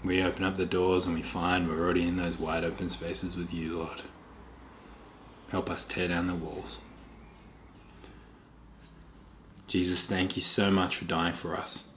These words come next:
and opening a way that we'd be reconciled to you. And it's in your name that we pray all these things. Amen. Thanks, friends. Until next time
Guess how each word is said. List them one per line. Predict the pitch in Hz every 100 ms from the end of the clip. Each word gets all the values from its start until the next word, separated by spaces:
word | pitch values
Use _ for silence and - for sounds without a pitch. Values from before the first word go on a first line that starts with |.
| -
and | 92
opening | 90 87 87
a |
way | 85 87 85
that | 82 85
we'd | 87 85
be | 87
reconciled | 82 - 90 - 76 -
to | 90
you. | 78 - - - - - - - - - - - - - - - - - - - -
And | 123
it's | - 98
in | 90
your | 82
name | 85 82 85 - -
that | 82
we |
pray | 80 - 80
all | 82
these | 82 90 -
things. | - 80 - - - - - - - - - - - -
Amen. | 87 78 - - - - - - - - - - - - - - - - -
Thanks, | 120 120
friends. | - 123 120 113 - - - - - - - -
Until | 101 131
next | 127 135 -
time | 143 143